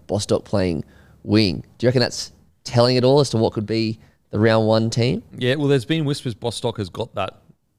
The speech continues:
Speaker 2: well, the first run at
Speaker 1: Yeah.
Speaker 2: it. I'm really interested to see how, like, that's, that's what's so exciting about the Dolphin side. There are genuine depth and players, uh, positions up for grabs.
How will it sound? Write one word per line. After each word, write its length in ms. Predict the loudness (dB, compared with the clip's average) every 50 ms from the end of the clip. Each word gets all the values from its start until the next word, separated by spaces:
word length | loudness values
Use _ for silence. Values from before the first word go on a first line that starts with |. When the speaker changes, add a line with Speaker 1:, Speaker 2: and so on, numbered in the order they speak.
| _ _ _ _ _ _ _ -8
Speaker 2:
well, 220 | -6 -6 -6 -6 -8
the 200 | -6 -6 -6 -6
first 360 | -2 0 2 2 2 0 -2
run 160 | 0 2 2
at 120 | 2 2 0
Speaker 1:
Yeah. 60 | -2
Speaker 2:
it. 100 | -6 -10 _ _ _ _ _ _ -6
I'm 200 | -4 -4 -2 0
really 300 | 2 4 4 4 4 2
interested 240 | -2 -4 -8 -12 -12
to 80 | -12 -10
see 180 | -6 -2 -2
how, 140 | 0 0 0
like, 320 | 0 -2 -4 -6 -14 -10 -6
that's, 300 | -6 -6 -4 -6 -10 -10 _ _ -14 -10
that's 160 | -10 -8 -6
what's 140 | -8 -6 -4
so 80 | -4 -6
exciting 320 | -4 -2 -2 -2 -2 -2
about 60 | -4
the 60 | -2
Dolphin 260 | -2 -2 -2 -2 -4 -6
side. 220 | -4 -4 -4 -2
There 140 | -2 -2 -2
are 80 | -2
genuine 540 | -4 -4 -4 -4 -2 -2 -2 -4 -4 -6 -8 -10 _ _ _ _ _ _ _ _ _ _ _ _ _ _ _ _
depth 360 | -2 -2 -2 -2 -4 -12 -20 _ _ _ _ _ _ _ _
and 140 | -12 -12 -10
players, 600 | -6 -2 -2 0 0 0 -2 -4 -6 -8 -12 -10 -6
uh, 140 | -6 -6 -6
positions 300 | -6 -10 -10 -8 -6 -8
up 100 | -8 -8
for 60 | -8
grabs. 300 | -6 -2 -2 -2 -2 -6